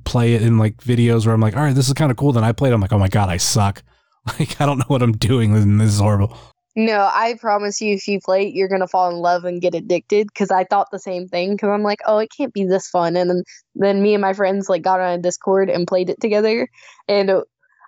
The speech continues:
Speaker 2: I swear it, like, ruins friendships sometimes, 'cause we're all lying to each other about what we're doing. <laughs>
Speaker 1: Yeah, that, that seems to be really fun. I think I got, I was getting it confused at two. Like, I always hear people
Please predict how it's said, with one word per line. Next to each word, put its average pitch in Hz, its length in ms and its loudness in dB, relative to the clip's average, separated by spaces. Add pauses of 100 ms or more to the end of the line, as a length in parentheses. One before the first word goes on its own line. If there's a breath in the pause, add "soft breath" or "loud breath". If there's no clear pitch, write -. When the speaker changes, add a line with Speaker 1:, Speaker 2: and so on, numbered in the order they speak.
Speaker 2:
I 226 120 0
swear 233 300 -2
it, 202 100 -2
like, 196 160 -2
ruins 190 400 0
friendships 190 560 -4
sometimes, 220 500 -2
'cause 202 160 -4
we're 202 160 0
all 202 200 2
lying 196 340 -2
to 247 80 -10
each 220 200 -6
other 226 280 0
about 185 240 0
what 185 160 0
we're 190 140 0
doing. 185 520 0
<laughs> 381 540 -4 (400)
Speaker 1:
Yeah, 92 320 0
that, 92 240 0 (400)
that 139 220 -2
seems 104 340 0
to 98 80 0
be 98 100 0
really 92 300 2
fun. 104 420 0
I 98 160 0
think 175 260 -2
I - 140 -2
got, 180 300 0 (420)
I - 140 -2
was 165 140 2
getting 151 260 4
it 120 160 0
confused 110 400 0
at 101 160 -4
two. 123 280 2
Like, 104 200 2
I 113 340 2
always 143 220 2
hear 147 100 4
people 113 640 0